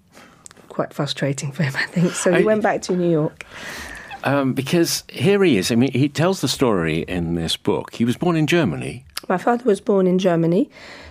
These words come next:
Speaker 1: Uh, to, my dad was Jewish, born to a, a, a Russian Jewish mother and a German father, and he was forced into hiding during the, during the war, and thankfully survived, and then made his way back to America, where he had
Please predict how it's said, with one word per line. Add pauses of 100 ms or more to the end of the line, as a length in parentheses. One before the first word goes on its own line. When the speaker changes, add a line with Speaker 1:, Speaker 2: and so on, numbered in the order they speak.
(160)
Speaker 1:
Uh,
to,
my
dad
was
Jewish,
born
to
a, (100)
a,
a
Russian
Jewish
mother
and
a
German
father,
and
he
was
forced
into
hiding
during
the, (160)
during
the
war, (840)
and (100)
thankfully
survived,
and
then
made
his
way
back (360)
to
America,
where
he
had